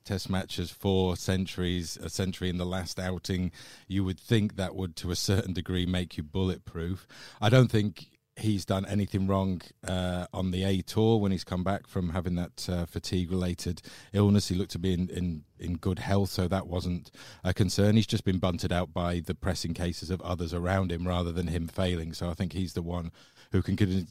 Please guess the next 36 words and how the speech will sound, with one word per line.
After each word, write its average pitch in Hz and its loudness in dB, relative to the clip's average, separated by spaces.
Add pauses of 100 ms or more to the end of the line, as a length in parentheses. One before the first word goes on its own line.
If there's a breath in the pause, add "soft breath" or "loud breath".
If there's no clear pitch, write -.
consider 90 2
himself 85 0
most 92 0
unlucky. 87 0 (300 loud breath)
The 113 6
others, 107 6
I 101 2
mean, 95 2
Holland 98 6
got 98 2
a 90 2
case 92 0
to 85 -6
say, 90 0
look, 90 -2
he, 90 -2
he 90 -4
obviously 87 -4
would 95 6
have 87 4
been 95 6
the 92 4
backup 90 0
spinner 98 0
had 87 -4
they 85 -2
elected 90 -4
to - -12
take 113 0
one, 117 4
but 87 0
they 80 -4
haven't. 95 0
They're 85 -2
obviously 85 -4
thinking, 82 -6